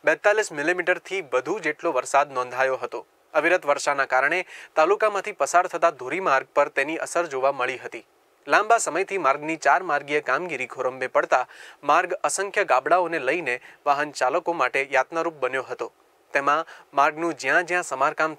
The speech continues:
થયું હતું તેવા કેટલાક સ્થળોએ પણ વરસાદના પાણીના કારણે રોડનું ધોવાણ થયું હતું.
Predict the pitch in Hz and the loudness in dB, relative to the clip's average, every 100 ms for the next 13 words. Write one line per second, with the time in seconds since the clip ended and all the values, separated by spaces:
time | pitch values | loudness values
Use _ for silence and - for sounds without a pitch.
0 | 139 190 147 131 127 131 - - - 160 | -6 -4 -6 -8 -8 -10 -16 -12 0 2
1 | 180 156 165 160 - - 160 202 175 147 | 2 -2 0 -2 -2 -2 2 4 2 0
2 | 147 127 139 156 175 170 - 135 143 131 | 0 0 2 2 2 0 0 -2 -2 0
3 | 131 165 165 123 - - 151 180 185 208 | 2 2 0 -6 -14 -8 0 0 0 -4
4 | 147 131 143 151 139 139 127 127 120 | -4 0 0 0 -2 -4 -4 -8 -10